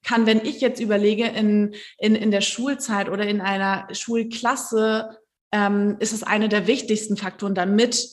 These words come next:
äh, das Kind oder der Schüler dementsprechend auch, äh, sich traut und, und an sich glaubt.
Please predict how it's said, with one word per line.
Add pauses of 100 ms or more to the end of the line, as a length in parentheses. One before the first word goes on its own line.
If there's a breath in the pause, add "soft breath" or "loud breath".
(180)
äh,
das
Kind
oder
der
Schüler
dementsprechend (360 loud breath)
auch,
äh,
sich
traut
und,
und
an
sich
glaubt.